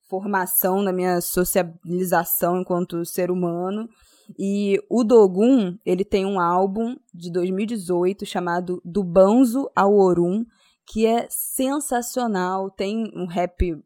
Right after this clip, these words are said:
uma, uns raps mais pesados, tem umas faixas que são R and B, e todas têm referência à questão racial, à negritude, de forma positiva, de forma crítica, à ancestralidade, aos orixás,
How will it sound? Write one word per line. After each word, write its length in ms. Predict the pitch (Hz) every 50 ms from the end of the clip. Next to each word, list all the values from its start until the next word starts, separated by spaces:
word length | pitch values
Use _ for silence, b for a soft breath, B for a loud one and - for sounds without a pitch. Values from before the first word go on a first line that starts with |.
| _ _ _
uma, 180 | - 156 175 170 _ _
uns 180 | - 160 175 -
raps 300 | - 220 - _ 170 170
mais 320 | 170 165 160 160 165 - b b b b b _
pesados, 800 | 175 170 165 156 180 170 175 180 185 185 185 175 180 185 - -
tem 420 | - 202 196 220 226 220 202 190 b b b b b
umas 280 | - 185 202 190 190
faixas 340 | - - 190 185 185 190 -
que 100 | - 214
são 300 | - - 190 185 190 190
R 140 | 185 185 185
and 120 | 185 185 165
B, 500 | 151 160 170 175 180 185 185 185 180 180 -
e 80 | 196
todas 540 | - _ - 208 220 233 220 247 233 - -
têm 280 | - 202 190 196 190 196
referência 880 | 208 196 - - 190 180 175 175 180 180 185 - - - 190 175 175 175 B B B B B
à 100 | 202 214
questão 300 | - 208 208 - 202 196
racial, 600 | 202 196 190 - - - 180 175 180 180 175 180
à 60 | 180
negritude, 840 | 185 190 185 180 185 185 - _ - 196 180 180 185 180 170 175 170
de 80 | 190
forma 260 | - - 185 214 208 196
positiva, 640 | _ 196 190 175 185 _ - - 196 190 175 190
de 100 | 180 185
forma 320 | 190 - 196 202 208 190 185
crítica, 800 | _ _ - 180 180 180 175 - - 196 _ - 185 175 175 b b b b b b b
à 220 | - 185 202 220 214
ancestralidade, 1040 | 208 208 - 196 190 - - 202 202 202 190 170 165 170 175 180 185 185 175 170 190
aos 220 | 180 196 220 202
orixás, 880 | 208 196 185 190 - - - 175 160 165 165 170 180 202 202 - -